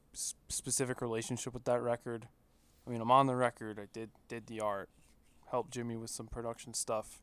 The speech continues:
Um, and I was around for a lot of it, so it's a special record to me, and I'm glad to see it do so well. And anyone who's heard it,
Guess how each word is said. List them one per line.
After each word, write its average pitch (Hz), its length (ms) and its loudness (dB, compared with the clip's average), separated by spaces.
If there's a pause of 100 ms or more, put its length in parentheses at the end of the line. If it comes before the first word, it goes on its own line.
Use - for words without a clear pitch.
(680)
Um, 110 360 -2
and 113 100 -4
I 120 40 6
was 120 100 2
around 120 360 4
for - 120 0
a 120 80 6
lot 123 260 8
of 123 120 -2
it, 123 240 -2
so - 140 -10
it's - 120 -8
a - 40 -2
special 131 360 2
record 123 380 -2
to - 80 -8
me, 110 420 -6
and 117 100 -6
I'm 113 140 -4
glad 113 280 0
to 123 60 -4
see - 160 -2
it 110 100 -6 (160)
do 107 160 -8
so 110 260 -4
well. 107 380 -2 (720)
And 117 100 0
anyone 160 280 8
who's 135 200 2
heard 139 300 6
it, 110 180 0